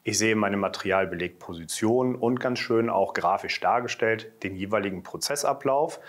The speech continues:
Hier kann man auch beispielsweise bei dem Einkaufsbeleg, ähm, auf das jeweilige Element klicken und habe auch dann die Möglichkeit, mir weitere Links,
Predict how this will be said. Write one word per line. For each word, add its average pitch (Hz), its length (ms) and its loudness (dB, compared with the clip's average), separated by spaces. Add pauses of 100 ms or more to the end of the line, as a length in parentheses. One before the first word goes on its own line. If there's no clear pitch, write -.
(640)
Hier 185 320 4
kann 143 180 -2
man 135 160 0
auch 123 280 4
beispielsweise 104 640 0
bei 180 100 -2
dem 165 160 -4
Einkaufsbeleg, 123 1040 0
ähm, 101 460 0 (320)
auf 120 240 0
das - 180 0
jeweilige 98 380 0
Element 87 360 -6
klicken 156 520 0
und - 260 -8
habe - 220 -4
auch - 180 -2
dann 135 320 2
die 127 80 0
Möglichkeit, 113 720 0
mir 98 180 0
weitere 113 380 2
Links, 107 580 2